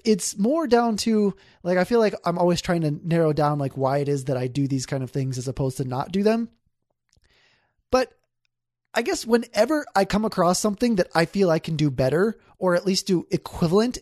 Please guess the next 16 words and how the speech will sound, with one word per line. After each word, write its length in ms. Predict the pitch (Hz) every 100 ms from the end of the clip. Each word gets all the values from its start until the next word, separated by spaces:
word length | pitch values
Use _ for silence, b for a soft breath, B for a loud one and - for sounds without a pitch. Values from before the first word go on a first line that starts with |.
| -
and 240 | 165 151
learn 420 | 143 151 160 190
in 160 | - 160
the 60 |
process, 640 | 139 135 151 - 240 247 - b b b b -
I 120 | 185
wanna 220 | 170 170
try 220 | - 127
it 100 | 120
at 80 | -
least. 300 | - 139 - _ _ _ _ _ _
And 400 | 170 165 156 147
so 440 | - - 180 180
something 360 | 165 247 247 220
like, 340 | 185 180 - - _ _ _ _ _ _ _ _ _
and 280 | 175 165 214